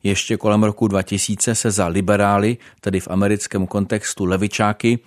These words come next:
považovala asi čtvrtina demokratických voličů. Nyní je to skoro polovina.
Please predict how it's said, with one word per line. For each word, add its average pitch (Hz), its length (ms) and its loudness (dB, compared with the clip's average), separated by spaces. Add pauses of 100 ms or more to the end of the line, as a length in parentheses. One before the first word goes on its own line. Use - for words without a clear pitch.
(240)
považovala 120 600 2
asi 107 220 -2
čtvrtina 104 480 0
demokratických 101 760 -2
voličů. 104 520 0 (460)
Nyní 113 320 8
je 123 80 4
to 135 140 -2
skoro 104 320 -2
polovina. 104 600 2